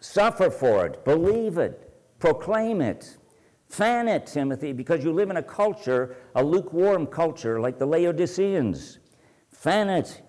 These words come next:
into flame. Suffer for it, Timothy, for the devil is, is about to throw some of you into prison that you may be, uh, tested. Fan it, suffer it, believe it, Timothy,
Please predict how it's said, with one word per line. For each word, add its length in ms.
into 240
flame. 500
Suffer 560
for 320
it, 120
Timothy, 440
for 220
the 100
devil 460
is, 80
is 120
about 260
to 80
throw 280
some 240
of 120
you 120
into 200
prison 600
that 200
you 100
may 180
be, 200
uh, 220
tested. 840
Fan 280
it, 180
suffer 480
it, 180
believe 460
it, 160
Timothy, 600